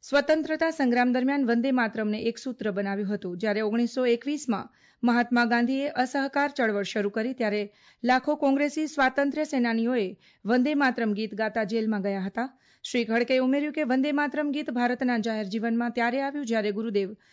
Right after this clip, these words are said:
રવિન્દ્રનાથ ટાગોરે ઓગણીસ, અઢારસો છન્નુંમાં કલકત્તામાં કોંગ્રેસ અધિવેશનમાં આ ગીતને પ્રથમવાર ગાયું.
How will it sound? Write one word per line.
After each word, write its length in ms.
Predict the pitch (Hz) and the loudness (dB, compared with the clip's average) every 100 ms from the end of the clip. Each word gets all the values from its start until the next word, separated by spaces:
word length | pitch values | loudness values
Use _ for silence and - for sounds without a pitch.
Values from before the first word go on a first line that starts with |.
| _ - | _ -2
રવિન્દ્રનાથ 640 | 233 262 262 269 269 262 | 2 2 2 2 2 0
ટાગોરે 420 | 269 254 269 294 320 | 0 0 0 0 -2
ઓગણીસ, 360 | 240 226 226 - - | -2 0 -2 -6 -4
અઢારસો 460 | 240 262 262 277 | 0 0 0 -4
છન્નુંમાં 580 | 262 262 277 294 208 190 - - _ | -2 0 2 2 0 -2 -12 -20 _
કલકત્તામાં 640 | - 277 277 262 214 202 202 | -2 0 0 0 0 -2 0
કોંગ્રેસ 320 | 240 240 233 | 0 0 -2
અધિવેશનમાં 720 | 233 247 269 262 247 202 - | -2 -2 -2 0 0 -2 -2
આ 140 | 247 247 | 0 0
ગીતને 340 | 196 190 196 | 0 -2 -4
પ્રથમવાર 580 | 202 247 226 185 190 214 | -4 -4 -2 -4 -2 -2
ગાયું. 380 | 208 190 - | -2 -4 -6